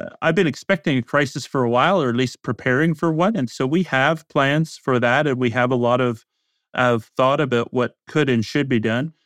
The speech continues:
Certainly, one thing we've already demonstrated through our research is the value of helicopter capture using aircraft. Uh, we'll often put up one, two, three, four airplanes to spot pigs, and then have a helicopter with an infrared camera go out, and,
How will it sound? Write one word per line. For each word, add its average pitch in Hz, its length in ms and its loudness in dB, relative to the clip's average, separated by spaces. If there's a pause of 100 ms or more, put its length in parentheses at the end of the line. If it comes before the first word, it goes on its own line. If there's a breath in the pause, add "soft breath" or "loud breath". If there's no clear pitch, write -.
(120)
Certainly, 160 480 0
one 139 220 0
thing 139 240 2
we've 123 180 2
already 131 320 2
demonstrated 127 680 0
through 127 160 2
our 110 100 2
research 120 500 -2
is 120 220 -4
the 120 140 0
value 123 480 2
of 107 180 -4
helicopter 147 760 -2
capture 147 520 -2
using 127 460 0
aircraft. 175 720 0
Uh, 120 280 0 (380)
we'll 135 140 2
often 135 340 0
put 135 200 0
up 120 180 -2
one, 135 240 2
two, 139 240 -2
three, 131 320 0
four 135 460 0
airplanes 135 600 -2
to - 80 -8
spot 139 440 -2
pigs, 120 400 -2 (340)
and 123 160 2
then 123 120 2
have 123 140 2
a 113 60 0
helicopter 139 760 0
with 120 200 -2
an 117 80 2
infrared 131 480 0
camera 123 520 -2
go 117 220 2
out, 127 160 -4
and, 120 320 -2